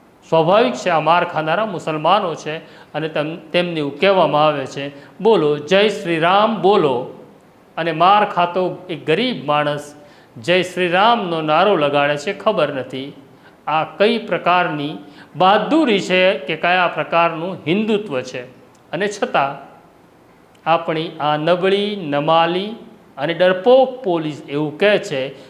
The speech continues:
કે આ મોબ લિંચિંગ નથી, અંગત અદાવતમાં થયેલો ઝઘડો છે. ખેર, ઈશ્વર કરે આ નબળી પોલીસના ઘરમાં કોઈ દિવસ, ઈશ્વર કરે આવું ન બને,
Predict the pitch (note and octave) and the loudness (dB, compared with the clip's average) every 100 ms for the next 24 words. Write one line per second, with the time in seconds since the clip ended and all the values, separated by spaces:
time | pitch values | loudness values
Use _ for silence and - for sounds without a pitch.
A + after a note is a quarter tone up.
0 | - E3 D3+ D3 D#3 C4 E4+ A3+ G3 D#3+ | -10 -4 -2 0 4 4 4 2 0 0
1 | - D3+ C3+ B2+ C3+ B2+ C#3+ - - - | -4 -4 -4 -6 -8 -10 -12 -16 -20 -20
2 | _ _ _ - G#3 A3+ G#3 G#3 - C#3+ | _ _ _ -2 0 2 4 2 2 -2
3 | D3+ D#3+ G#3+ A3+ G3 E3+ - C#3+ C#3 D#3+ | 2 4 2 -2 -4 -4 0 0 0 -4
4 | D3+ G3+ E3+ C3+ - B2 C3 - - - | 2 2 2 -4 -6 -12 -12 -20 -20 -20
5 | - - - G3+ C#4+ D#4 C4+ - B3+ A#3+ | -20 -20 -8 0 4 4 2 2 2 2
6 | A#3+ A#3 C#4 D4 - - - - - - | 4 4 4 2 -4 -12 -18 -20 -20 -20
7 | - _ F#3 G3+ G#3+ G#3+ B3+ B3+ G#3 A3 | -20 _ 0 2 2 4 2 4 2 2
8 | G#3+ - G3 D3+ E3+ A3+ A#3 A3+ A3+ G3 | -2 -2 -2 2 2 4 6 4 4 4
9 | G3 F#3 F#3+ F#3+ F#3+ - A#3+ A#3 G#3+ E3+ | 2 2 2 2 -2 -6 2 2 2 2
10 | D#3+ D#3+ D#3 F#3+ G#3 E3 D#3+ | 2 2 2 2 4 2 0